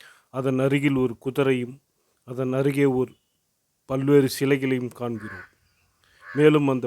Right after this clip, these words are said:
பகுதி ஒரு சிறிய காடு போல் தோற்றமளிக்கிறது. ஆம், யார் இந்த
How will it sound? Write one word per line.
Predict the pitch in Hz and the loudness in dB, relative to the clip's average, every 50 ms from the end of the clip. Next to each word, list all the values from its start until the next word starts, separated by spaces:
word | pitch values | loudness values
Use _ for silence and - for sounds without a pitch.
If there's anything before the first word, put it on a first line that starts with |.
| 113 - | -6 -6
பகுதி | - 131 131 143 139 139 131 120 | -6 -4 -4 -4 -4 -4 -6 -4
ஒரு | 123 117 113 110 | -4 -6 -6 -8
சிறிய | - - - 139 151 160 156 151 - - | -12 -10 -10 -6 -4 -2 -2 -2 -2 -4
காடு | - 131 135 143 147 139 | -2 0 2 2 2 2
போல் | 131 127 131 127 123 _ | 2 2 0 0 0 _
தோற்றமளிக்கிறது. | - 123 120 - - 120 107 107 104 98 - - 110 101 98 - 90 76 _ _ _ _ _ _ _ _ _ _ _ _ _ _ - | -8 -8 -8 -8 -8 -10 -8 -8 -10 -10 -12 -16 -16 -16 -16 -18 -20 -20 _ _ _ _ _ _ _ _ _ _ _ _ _ _ 0
ஆம், | 127 143 143 127 98 - _ _ _ _ _ _ _ _ _ - | 4 4 4 4 2 -2 _ _ _ _ _ _ _ _ _ -8
யார் | 110 117 123 139 147 139 | -2 2 6 6 8 8
இந்த | 135 127 117 120 | 8 6 6 2